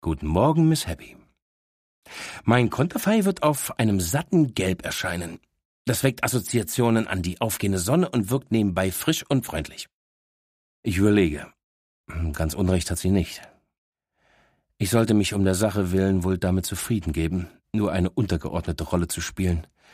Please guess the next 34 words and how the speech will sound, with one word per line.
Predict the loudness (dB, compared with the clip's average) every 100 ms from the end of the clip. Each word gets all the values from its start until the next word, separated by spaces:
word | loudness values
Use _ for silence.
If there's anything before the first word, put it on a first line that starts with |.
| -20 -20 _ _ _
und | 2 4
Miss | 2 0
Happys | -2 -2 -2
Vorschläge | -4 -4 -2 -4 -4
akzeptieren. | -6 -12 -6 -4 -4 -10 -20 _ _ _ _ _ _ _ _ _ _ _ _ _
Naja, | -2 0 -2 -6 -20 _ _ _ _ -20 -20 -20 -20 -20 -10 2
immerhin | 4 6 4
werde | 0 -2
ich | -2
als | -4
Autor | -4 -4 -6
genannt, | -8 -10 -14 -18 -20 _ _ _ -4
sage | 0 0 -2
ich, | -8 -14 _ _ _
und | -4 2
finde | 4 4
es | 0
tröstlich, | -2 2 2 2 -2 -2 -8
dass | -8 -6 -2
wenigstens | 0 0 -2 -2 0
mein | 0
Name | 2 2 0
auf | -2
dem | -4 -4
Cover | -4 -4 -4
erscheinen | -4 -2 0 0
wird. | -2 -6 -14 -20 -20 -20 -20 -20 -20 _ _ _ -16
Das | -10 -8 -6
ist | -2
ja | 2
auch | 2
nicht | 0 -6
zu | -8
verachten. | -10 -12 -16